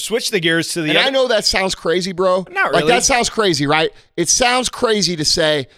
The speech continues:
Speaker 2: that there are Americans that are in this country that want people to fucking, want this to last so that Trump doesn't get reelected.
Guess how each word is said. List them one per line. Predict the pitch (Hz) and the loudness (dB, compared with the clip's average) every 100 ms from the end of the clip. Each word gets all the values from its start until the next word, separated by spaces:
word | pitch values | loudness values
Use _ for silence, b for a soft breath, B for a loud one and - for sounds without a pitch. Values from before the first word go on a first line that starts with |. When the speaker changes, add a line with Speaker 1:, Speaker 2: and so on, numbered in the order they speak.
| b | b
Speaker 2:
that | 139 143 | -6 -2
there | 180 165 | 0 2
are | 156 143 | 2 2
Americans | 139 175 208 220 220 208 202 - b _ | 2 2 2 0 0 -2 -2 -8 b _
that | 151 151 - _ 143 | -2 -2 -4 _ -6
are | 143 | -2
in | 190 233 | 0 0
this | 233 | 0
country | - 202 170 165 151 139 b _ | 0 -2 -2 -2 -4 -6 b _
that | 139 131 | -6 -4
want | 139 208 240 - | 0 0 -2 -4
people | - 214 - 190 | -4 -4 -2 -4
to | 165 | -4
fucking, | - 180 180 170 156 - 123 _ _ _ | -4 -4 -2 -4 -8 -12 _ _ _ _
want | 143 196 226 | -2 0 0
this | 226 - | -2 -4
to | 202 | -4
last | 165 160 156 143 - b b | -2 -2 -2 -4 -10 b b
so | - 170 | -4 0
that | 151 - | 0 -2
Trump | - 180 165 | -2 -2 -2
doesn't | 165 143 139 | -4 -4 -6
get | 143 | -6
reelected. | 139 139 127 117 - 85 | -4 -2 -2 -6 -10 -20